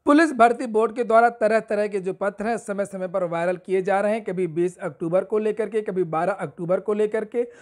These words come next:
तो वहीं पर सोशल मीडिया के माध्यम से भी अलग अलग तारीखों का ऐलान किया जा रहा है। सोशल मीडिया में सात नवंबर की भी चर्चा चल रही थी और उधर पुलिस भर्ती एवं प्रोन्नत बोर्ड के जो डीजी हैं उन्होंने नवंबर लास्ट से परीक्षाएं शुरू करने का ऐलान किया था समाचार पत्रों के माध्यम से।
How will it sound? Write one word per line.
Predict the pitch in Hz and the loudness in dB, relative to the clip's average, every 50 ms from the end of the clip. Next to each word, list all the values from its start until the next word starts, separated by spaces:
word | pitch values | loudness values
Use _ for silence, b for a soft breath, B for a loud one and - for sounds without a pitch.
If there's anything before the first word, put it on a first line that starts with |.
| B B B - | B B B 0
तो | 381 311 | 0 4
वहीं | 294 285 311 311 | 4 4 4 4
पर | 339 311 | 2 0
सोशल | - - 247 240 190 - 269 | 0 0 -2 -2 -2 -2 -4
मीडिया | 254 233 233 185 220 240 | -4 -4 -4 -2 -2 -2
के | 220 240 | -2 -4
माध्यम | 220 202 190 175 151 202 208 | -4 -4 -4 -4 -4 -6 -6
से | 190 240 208 | -6 -4 -6
भी | 208 240 | -6 -6
अलग | 226 - 190 196 214 202 | -6 -2 0 0 0 0
अलग | 175 190 208 208 | 0 -2 -2 -2
तारीखों | - - 180 175 180 170 151 190 190 | -2 -2 -2 -2 -2 -4 -4 -4 -4
का | 214 233 - 202 | -2 -2 -2 0
ऐलान | 185 180 180 175 175 170 | 0 2 2 0 -2 -4
किया | 147 170 175 165 | -6 -6 -4 -4
जा | 160 160 160 160 | -2 -2 -2 0
रहा | 160 160 156 160 | 0 0 0 0
है। | 160 151 143 143 135 127 _ b b b b b b - | -2 -4 -4 -6 -10 -16 _ b b b b b b -4
सोशल | 240 240 - 294 302 277 | -2 2 4 4 2 2
मीडिया | 269 262 254 247 254 | 2 -2 0 0 0
में | 262 247 | 0 0
सात | 240 226 214 208 208 214 | 0 0 0 0 0 0
नवंबर | 196 190 185 185 202 208 | -2 -2 0 0 -2 -2
की | 175 202 196 | -2 -4 -6
भी | 196 202 | -6 -4
चर्चा | - - 185 165 - 208 | -2 -2 -2 0 0 -2
चल | 190 - 220 214 | 0 0 0 0
रही | 196 196 202 208 220 | 0 0 -2 -2 -4
थी | - 226 233 302 | -4 -6 -6 -4
और | - 202 185 202 | -2 0 0 0
उधर | - - 190 185 208 | 0 -2 -4 -4 -4
पुलिस | 190 196 - 226 240 240 226 | -4 -4 -2 -2 -2 0 0
भर्ती | 233 277 185 180 233 226 190 | -2 -2 -2 -4 -10 -8 -4
एवं | 190 190 196 | -4 -4 -4
प्रोन्नत | 175 185 175 180 185 | -6 -6 -6 -6 -6
बोर्ड | 170 165 190 190 190 190 | -4 -4 -4 -4 -4 -4
के | - 196 190 | -2 -2 -2
जो | 180 185 175 | 0 -2 -4
डीजी | 160 170 175 165 170 214 190 | -6 -6 -8 -8 -6 -6 -6
हैं | 208 | -6
उन्होंने | 240 - 185 185 196 196 180 190 226 254 - b b b b b b | -8 -8 -8 -6 -6 -4 -4 -6 -6 -8 -10 b b b b b b
नवंबर | 208 196 214 233 254 285 294 302 330 320 294 | 0 2 4 4 4 2 4 4 4 4 6
लास्ट | 262 220 202 202 208 254 277 294 277 - | 4 2 4 6 6 6 6 4 2 -2
से | - 254 | -4 -4
परीक्षाएं | 240 247 233 214 208 - 202 233 240 | -4 -2 -4 -4 -4 -4 -4 -6 -4
शुरू | - - 190 208 | -6 -8 -10 -8
करने | 180 202 190 185 190 190 | -6 -6 -4 -4 -6 -4
का | 175 240 254 | -2 -2 -2
ऐलान | 214 196 190 185 185 190 190 | -2 -2 -4 -4 -4 -4 -6
किया | 170 180 185 185 | -8 -8 -8 -6
था | 185 214 | -6 -8
समाचार | - 214 214 202 196 202 196 | -8 -8 -8 -6 -4 -4 -6
पत्रों | 196 - 208 190 - 190 180 180 | -4 -6 -8 -8 -6 -6 -4 -2
के | 226 240 | 0 0
माध्यम | 240 226 196 175 151 180 180 175 | 2 2 0 0 0 -2 -2 -2
से। | 143 190 170 156 139 | -2 -6 -6 -6 -8